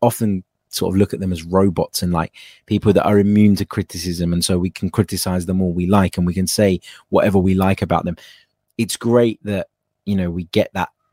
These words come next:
that view of that side of them, because it just reminds you, it just kind of pegs you back a little bit. If you are one of these people that goes a little bit over the top in your criticism, that these are normal people with normal families, with normal lives, with kids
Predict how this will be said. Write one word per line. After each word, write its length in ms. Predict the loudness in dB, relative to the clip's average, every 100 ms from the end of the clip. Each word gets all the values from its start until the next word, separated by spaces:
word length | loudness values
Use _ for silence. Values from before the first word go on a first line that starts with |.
| _ -6
that 200 | -6 -2
view 280 | 2 2
of 80 | 2
that 180 | -2 -4
side 220 | -4 -6
of 60 | -4
them, 100 | -6
because 240 | -2 0
it 80 | 2
just 200 | 2 2
reminds 520 | 4 6 6 4 0
you, 40 | -2
it 60 |
just 160 | -4 -4
kind 180 | -4 -4
of 120 | -6
pegs 300 | -6 -4 -2
you 80 | 2
back 260 | 2 2
a 40 | 0
little 180 | -2 -2
bit. 120 | -6
If 140 | -2
you 120 | 2
are 120 | 4 6
one 160 | 4
of 60 | 0
these 160 | -4
people 360 | -6 -6 -6 -10 -12 -20 -6
that 80 | -2
goes 220 | 2 2
a 60 | 2
little 180 | 0 0
bit 120 | 0
over 220 | 0 0
the 80 | 0
top 280 | -2 -4 2
in 60 |
your 100 | 2
criticism, 600 | 2 -4 -2 -2 -2 -2 -4 -14 -20 _ _
that 160 | -2
these 300 | 4 4 4
are 240 | 2 0 -2 _ -6
normal 420 | 2 4 4 2
people 460 | -2 -6 -6 -6
with 160 | -4 -2
normal 340 | 2 4 4
families, 540 | 2 2 2 2 -2 -4
with 100 | -2
normal 380 | 0 0 0 2
lives, 340 | 0 0 -4
with 140 | -12
kids 400 | 0 0 2 -4